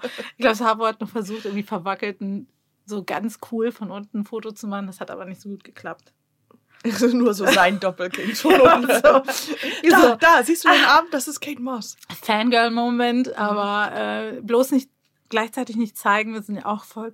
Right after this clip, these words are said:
Speaker 1: cool, aber
Speaker 2: Mhm.
Speaker 1: eigentlich nicht. Aber eigentlich wollen wir ein Foto, aber wir wollen nicht fragen, das wäre total zu uncool. So.
Speaker 2: Immer f-, <laughs> äh, fragen, ob sie ein Foto von euch beiden machen
Speaker 1: <laughs>
Speaker 2: kann.
Speaker 1: Ja. Hey.
Speaker 2: Kannst, kannst du ein Foto von uns machen? Und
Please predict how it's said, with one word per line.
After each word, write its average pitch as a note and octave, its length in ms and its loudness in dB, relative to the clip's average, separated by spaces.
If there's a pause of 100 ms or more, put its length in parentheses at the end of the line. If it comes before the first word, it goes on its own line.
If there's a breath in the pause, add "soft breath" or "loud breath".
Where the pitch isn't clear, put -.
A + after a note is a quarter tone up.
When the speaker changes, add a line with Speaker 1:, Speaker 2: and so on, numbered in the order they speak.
(100)
Speaker 1:
cool, B3 400 -2
aber F#3+ 180 -2
Speaker 2:
Mhm. - 40 -2
Speaker 1:
eigentlich - 380 -8
nicht. A3 600 -8
Aber G#3+ 140 -6
eigentlich A3+ 260 -8
wollen A#3+ 140 -6
wir A3+ 80 -6
ein A3 60 -10
Foto, A#3 320 -4
aber G#3+ 160 0
wir G#3+ 120 -8
wollen A3 160 -6
nicht A3 140 -8
fragen, G#3+ 560 -2
das G#3 160 -12
wäre G3 140 -8
total F#3+ 400 -14
zu - 400 -16
uncool. G#3+ 600 -10 (360 soft breath)
So. D#3+ 260 -12 (640 loud breath)
Speaker 2:
Immer D4 220 2
f-, - 160 -4 (100)
<laughs> - 100 -20
äh, B3+ 120 -2
fragen, A3+ 640 0
ob G#3 160 -4
sie B3 380 -2
ein G#3 160 -2
Foto A3 260 -4
von G3 220 -12
euch B3+ 200 -2
beiden E3 280 -10
machen D#4 140 4
Speaker 1:
<laughs> - 40 -2
Speaker 2:
kann. F4+ 120 6
Speaker 1:
Ja. D#4 280 6 (1040 loud breath)
Hey. F#4 200 4
Speaker 2:
Kannst, F#4 180 6
kannst F#4 160 0
du F#4 40 0
ein - 60 -6
Foto F4+ 220 2
von D#4 120 2
uns C4+ 140 -2
machen? C4+ 320 2
Und F4+ 80 -10